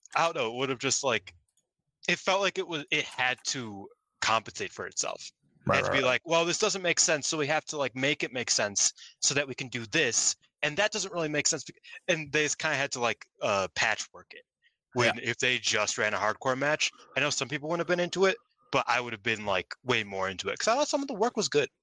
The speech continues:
Speaker 1: Like, I, I thought
Speaker 2: Yeah,
Speaker 1: some,
Speaker 2: I did
Speaker 1: I thought
Speaker 2: too.
Speaker 1: it was fun. You know, I thought there was, there's fun parts of it, but
Speaker 2: I don't think it was as bad as some people wanna say it is.
Speaker 1: Oh, yeah, same.
Speaker 2: Some people were like, "Oh, this is the worst thing ever." And, like, I get it if you're expecting Rina Yamashita and Maki Ito from, like, two years ago.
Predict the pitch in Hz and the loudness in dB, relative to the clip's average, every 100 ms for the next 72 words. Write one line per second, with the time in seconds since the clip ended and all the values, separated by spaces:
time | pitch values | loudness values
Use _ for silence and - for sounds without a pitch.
0 | - 127 147 143 147 190 214 131 117 143 | -2 2 2 2 6 8 8 6 2 2
1 | 143 175 - 143 - - 131 139 - _ | 4 4 2 0 -4 2 2 0 -12 _
2 | _ - 135 143 147 143 127 - 127 117 | _ -4 2 4 6 4 2 0 -2 0
3 | 110 127 117 107 - 113 117 - 107 - | 0 0 0 0 0 -2 -2 2 2 4
4 | 170 254 269 214 165 147 131 107 117 117 | 6 6 6 6 8 8 6 4 4 4
5 | - 120 110 113 113 101 104 73 - 71 | 4 0 2 0 2 2 2 0 0 0
6 | 69 64 - - - _ - 147 104 90 | 0 0 -6 -10 -14 _ -2 0 0 -2
7 | 107 - _ _ _ _ - 151 165 180 | -4 -6 _ _ _ _ 0 4 6 8
8 | 160 147 135 120 110 104 98 98 98 98 | 8 8 6 6 6 6 4 0 -2 0
9 | 95 90 - - - 117 120 123 139 135 | 2 2 0 -8 -2 2 6 6 6 4
10 | 143 135 131 120 117 131 139 - _ _ | 4 4 4 4 4 4 4 0 _ _
11 | - - - - - 160 202 175 139 151 | -20 -20 -20 -18 -2 4 6 6 6 8
12 | 160 151 139 131 120 - 139 - 131 120 | 8 6 6 4 4 2 0 2 2 4
13 | 117 120 117 113 107 110 - 127 120 110 | 6 6 6 6 4 2 2 2 4 4
14 | 107 - 101 110 113 117 - 107 101 101 | 2 -2 -4 2 4 4 2 0 0 0
15 | - 107 98 113 120 131 143 | 2 4 6 4 4 4 4